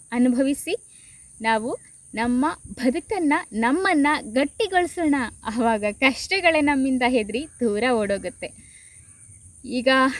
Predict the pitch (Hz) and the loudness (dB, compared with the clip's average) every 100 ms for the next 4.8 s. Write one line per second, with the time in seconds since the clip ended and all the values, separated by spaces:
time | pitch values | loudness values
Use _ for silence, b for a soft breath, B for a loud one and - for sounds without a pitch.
0 | B 254 302 415 440 359 330 320 - 311 | B 2 2 2 2 2 0 0 -4 -6
1 | 320 - - 214 - 214 202 185 185 - | -8 -8 -6 -6 -4 -8 -8 -10 -12 -18
2 | B B 240 262 311 - 226 208 202 311 | B B -6 -4 -8 -6 -4 -2 -4 -4
3 | 311 330 311 320 302 277 247 - 269 247 | -2 -2 -2 -2 0 0 -2 -2 2 2
4 | 233 262 - 277 214 226 226 226 | 2 -4 -6 -4 -2 -2 -4 -8